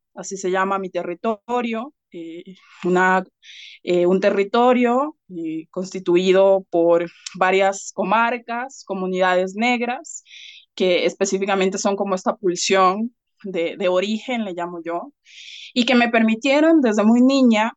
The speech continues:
¿no? tener como esta conciencia racial, esta conciencia, eh, política, esta conciencia educativa de mi origen, ¿no? Y, y de alguna forma también arraigada a mi abuela negra, a mi madre negra, a una familia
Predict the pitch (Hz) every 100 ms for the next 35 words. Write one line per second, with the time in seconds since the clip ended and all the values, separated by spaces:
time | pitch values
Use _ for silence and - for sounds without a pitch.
0 | _ _ 190 190 214 196 190 190 196 190
1 | 202 202 190 196 190 220 196 269 - 240
2 | 254 262 214 - 175 175 180 175 185 202
3 | 196 185 175 _ _ - 226 180 - 180
4 | 226 254 247 202 180 - 180 175 165 190
5 | - 180 185 190 247 202 165 - 190 220
6 | 240 269 _ - - - - 214 220 202
7 | 196 254 226 180 170 175 196 233 240 -
8 | 175 170 160 _ 185 175 175 190 202 -
9 | 233 240 240 233 220 196 196 208 190 180
10 | 180 190 196 202 202 _ - _ _ -
11 | 180 175 175 170 180 180 190 226 240 220
12 | 202 208 208 - 196 170 175 185 190 220
13 | 247 240 214 208 208 - 175 180 185 196
14 | 196 202 214 214 226